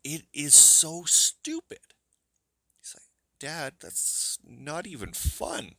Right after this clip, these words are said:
It's like, "I know." So you could go and have record-breaking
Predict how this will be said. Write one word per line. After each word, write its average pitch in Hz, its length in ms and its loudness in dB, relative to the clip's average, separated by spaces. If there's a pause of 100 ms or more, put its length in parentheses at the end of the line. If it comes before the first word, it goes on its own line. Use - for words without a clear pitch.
(120)
It's - 140 -4
like, 95 240 -6
"I 95 320 -4
know." 131 580 -6 (720)
So - 140 4
you 175 260 -2
could - 320 -10
go 95 400 -4 (1040)
and 139 140 -6
have 120 480 -4
record-breaking 143 1300 -4